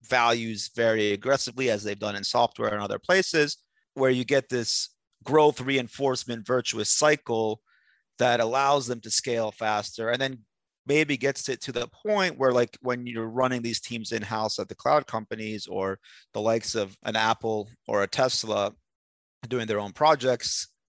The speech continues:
to be disrupted essentially by, by someone who's laser focused on this. And then it's like, "You know what, we're just, we're gonna buy their solution because they do this better than everybody else." This, I mean, this idea of going back again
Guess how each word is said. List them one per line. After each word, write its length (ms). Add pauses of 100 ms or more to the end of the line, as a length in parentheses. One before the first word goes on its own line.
(420)
to 100
be 180
disrupted 580
essentially 500
by, 200 (100)
by 120
someone 380
who's 200
laser 320
focused 420
on 140
this. 240
And 160
then 200
it's 140
like, 140
"You 80
know 120
what, 280
we're 160
just, 380 (260)
we're 80
gonna 160
buy 200
their 140
solution 520
because 380 (400)
they 120
do 200
this 180
better 220
than 120
everybody 320
else." 300
This, 160
I 120
mean, 180
this 160
idea 340
of 80
going 220
back 260
again 400